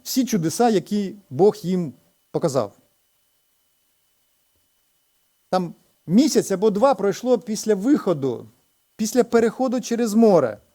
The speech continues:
Всі чудеса. Вони бачили кари на Єгипет, які оминули їх. І тепер вони кажуть: «А що ви нас вивели сюди? Навіщо?» Не розуміли, що відбувається.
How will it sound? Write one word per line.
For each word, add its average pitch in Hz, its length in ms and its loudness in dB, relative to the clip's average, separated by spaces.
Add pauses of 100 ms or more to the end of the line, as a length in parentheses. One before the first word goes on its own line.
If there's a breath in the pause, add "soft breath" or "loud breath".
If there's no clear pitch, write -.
(1400)
Всі - 240 0
чудеса. 240 560 -2 (520)
Вони 196 160 4
бачили 262 380 2
кари 185 500 2 (500)
на 190 140 0
Єгипет, 180 640 -2 (180)
які 170 240 -2
оминули 226 460 4
їх. 165 480 -4 (800)
І 165 60 -12
тепер 208 260 -2
вони 214 200 2
кажуть: 127 500 0
«А 160 60 -16
що 302 420 -8
ви 208 100 -6
нас 170 280 -10
вивели 139 380 -4
сюди? 120 340 -14
Навіщо?» 139 580 -10 (540)
Не 165 220 0
розуміли, 139 520 -4 (320)
що - 280 -2
відбувається. 156 800 -2